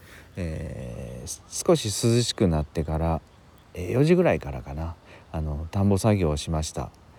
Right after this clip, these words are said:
えっと、この田んぼ作業はもう田植えは終わったんですけども、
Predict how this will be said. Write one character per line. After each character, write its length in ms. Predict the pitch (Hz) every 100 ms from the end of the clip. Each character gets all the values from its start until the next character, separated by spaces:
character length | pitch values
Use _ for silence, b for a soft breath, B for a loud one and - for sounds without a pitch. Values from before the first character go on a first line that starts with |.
| b b b - -
え 60 |
っ 40 | 101
と、 140 | 104
こ 160 | - 160
の 100 | 143
田 220 | - 156
ん 60 |
ぼ 100 | 160
作 180 | 156 180
業 240 | 160 120 98
は 100 | 95
も 120 | 113
う 20 |
田 140 | 202
植 140 | 311 339
え 20 |
は 300 | 123 92 90
終 80 | -
わ 80 | 117
っ 40 | 95
た 120 | 95
ん 60 | 85
で 100 | 80
す 100 | -
け 80 | 82
ど 120 | 82
も、 400 | 95 92 80